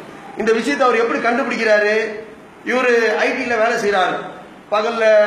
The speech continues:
எப்படி போவாரோ, நைட்ல அன்டைம்ல வருவாரு,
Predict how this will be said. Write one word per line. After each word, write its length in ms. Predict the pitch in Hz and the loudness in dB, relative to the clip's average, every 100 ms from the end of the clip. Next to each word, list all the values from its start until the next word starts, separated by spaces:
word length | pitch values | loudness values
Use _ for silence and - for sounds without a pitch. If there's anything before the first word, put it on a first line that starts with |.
| 208 202 202 - 190 | 4 0 -2 -8 -6
எப்படி 240 | 202 214 | -4 -4
போவாரோ, 460 | 202 208 202 196 240 233 214 | -2 2 2 2 2 2 2
நைட்ல 300 | 214 208 208 202 196 | 0 2 2 2 0
அன்டைம்ல 420 | 202 214 208 202 | 0 0 0 -2
வருவாரு, 380 | 196 190 190 | 0 0 2